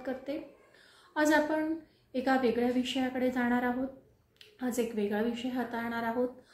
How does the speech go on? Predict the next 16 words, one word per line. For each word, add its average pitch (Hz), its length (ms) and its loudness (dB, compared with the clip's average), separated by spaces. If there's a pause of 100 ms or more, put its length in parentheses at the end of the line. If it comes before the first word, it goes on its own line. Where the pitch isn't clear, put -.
(520)
लक्ष्मी 302 600 6
प्राप्तीसाठी 269 1040 0 (640)
कोणती 311 440 6
सेवा 220 340 4
करावी? 196 680 -4 (920)
ही 320 100 10
जी 359 180 8
सेवा 330 320 4
आहे, 294 440 4 (440)
ही 262 240 4
स्वामी 277 440 8
समर्थ 294 520 4
केंद्राच्या 285 920 2
माहितीनुसार 285 760 4
आधारित 262 500 2
आहे. 254 280 0